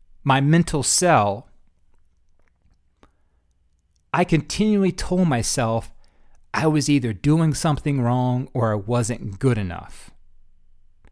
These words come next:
And to be totally honest with you, I still do that to this day. And the thing that makes it different now is because of mindfulness,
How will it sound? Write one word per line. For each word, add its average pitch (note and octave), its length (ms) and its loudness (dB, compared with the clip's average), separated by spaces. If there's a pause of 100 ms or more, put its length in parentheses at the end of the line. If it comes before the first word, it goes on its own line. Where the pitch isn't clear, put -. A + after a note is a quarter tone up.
(640)
And D3 120 6
to C#3 60 4
be C#3 140 2
totally F#3 340 4
honest G3+ 240 4
with C3+ 100 -4
you, B2 140 -2
I C3+ 140 0
still D#3+ 440 2
do C3+ 280 2
that A2+ 260 -2
to C#3 100 0
this G#2 220 -4
day. G#2 380 -4 (920)
And C3 560 2 (840)
the C#3+ 120 2
thing F3+ 260 6
that D#3 160 2
makes D3 280 0
it C3 140 -10
different E3 380 4
now C3+ 640 0 (320)
is D#3 320 4
because D#3+ 480 2
of C3 140 0
mindfulness, D3+ 760 0